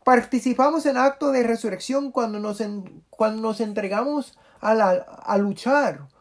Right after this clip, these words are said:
por la justicia y los derechos de todos. Cuando atrevemos a alzar nuestra voz para declarar la verdad con poder.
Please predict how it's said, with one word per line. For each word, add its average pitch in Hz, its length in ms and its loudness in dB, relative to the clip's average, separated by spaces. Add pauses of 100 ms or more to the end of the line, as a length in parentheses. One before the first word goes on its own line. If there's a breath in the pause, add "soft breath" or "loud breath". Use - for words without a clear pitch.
(180 soft breath)
por 196 220 0
la 180 100 4
justicia 170 720 -2
y 180 100 -8
los 180 180 -4
derechos 185 440 -2
de 135 120 -12
todos. - 560 -12 (880 soft breath)
Cuando 262 460 6
atrevemos 262 880 0 (140)
a 190 60 0
alzar 269 420 2
nuestra 233 400 2
voz 254 360 0
para 208 260 2
declarar 202 520 2
la 262 140 2
verdad 185 540 0
con 190 280 -6
poder. 131 560 -8